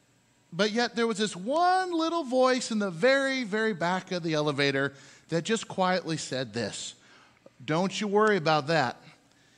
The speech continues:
They already crucified him."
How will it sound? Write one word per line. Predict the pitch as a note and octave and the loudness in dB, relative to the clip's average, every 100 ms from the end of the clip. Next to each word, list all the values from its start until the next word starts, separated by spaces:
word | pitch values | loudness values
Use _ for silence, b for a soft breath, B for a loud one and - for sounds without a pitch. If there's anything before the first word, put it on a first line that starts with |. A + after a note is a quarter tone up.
| b - | b -12
They | A2 D#3+ G3+ | -2 2 4
already | G3 F#3+ F3+ F3+ F3+ | 4 4 2 2 0
crucified | D3 D3 B2+ C#3 - B2+ B2 A#2+ A#2 G#2 | -2 -4 -4 -6 -6 -6 -4 -6 -8 -12
him." | - G#2+ F2+ E2+ | -14 -10 -10 -10